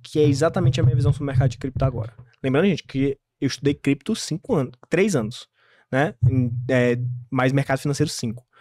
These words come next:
Então eu tenho propriedade pra falar o que eu vou falar. A gente tá num momento de cripto de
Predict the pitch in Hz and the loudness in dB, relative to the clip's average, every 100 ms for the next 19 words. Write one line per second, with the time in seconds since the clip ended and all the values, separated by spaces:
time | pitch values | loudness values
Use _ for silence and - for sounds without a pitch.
0 | - - - _ - 131 147 107 156 - | -20 -20 -20 _ 0 2 2 0 0 2
1 | 170 165 - - 139 135 143 180 135 - | 2 2 0 0 0 2 0 0 -2 -4
2 | _ _ _ _ _ _ 139 156 285 165 | _ _ _ _ _ _ -2 0 2 2
3 | 131 117 - 143 127 - - - - 139 | 2 -2 -2 0 0 -4 -12 -8 -2 0